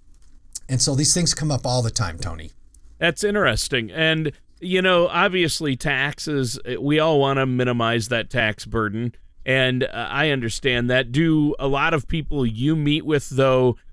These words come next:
Speaker 2: have concerns about how taxes are gonna affect them once they get to retirement?
Speaker 1: Well, absolutely, because, you know, when you retire and you ha-,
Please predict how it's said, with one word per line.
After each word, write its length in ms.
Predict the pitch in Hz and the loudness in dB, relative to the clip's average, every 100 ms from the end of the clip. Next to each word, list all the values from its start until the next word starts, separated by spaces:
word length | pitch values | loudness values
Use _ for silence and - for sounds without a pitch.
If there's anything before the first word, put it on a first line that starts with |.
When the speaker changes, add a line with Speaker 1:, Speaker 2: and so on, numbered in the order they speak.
| - - | -12 -2
Speaker 2:
have 280 | 151 147 | 0 0
concerns 580 | - 135 - 156 151 151 | -2 -4 -2 -2 0 0
about 280 | 131 147 117 | 0 0 0
how 160 | 131 123 | -2 -4
taxes 640 | - 139 135 - 139 117 | -4 -6 -6 -6 -6 -2
are 100 | 123 | -2
gonna 200 | 120 113 | -2 -4
affect 400 | 101 143 131 - | -4 -4 -6 -6
them 160 | 117 | -4
once 260 | 117 120 - | -2 -4 -4
they 120 | 113 | -4
get 180 | 107 104 | -4 -6
to 80 | 107 | -8
retirement? 640 | 95 - 101 123 160 208 - - - - | -8 -6 -6 -4 -6 -10 -12 -14 -14 -12
Speaker 1:
Well, 140 | 196 220 | -8 -4
absolutely, 760 | 226 233 - 214 226 285 135 | -2 2 2 2 -2 -2 -4
because, 540 | 85 101 139 123 - 131 - 135 - | -4 -4 -2 0 -2 -4 -12 -12 -8
you 140 | 151 | -2
know, 240 | 143 127 117 - - - - | 0 0 -2 -10 -16 -10 0
when 200 | 139 147 | 2 4
you 120 | 156 | 4
retire 580 | 135 - 208 311 156 117 | 2 0 0 0 0 2
and 100 | 120 | 4
you 120 | 131 | 2
ha-, 140 | 151 | 0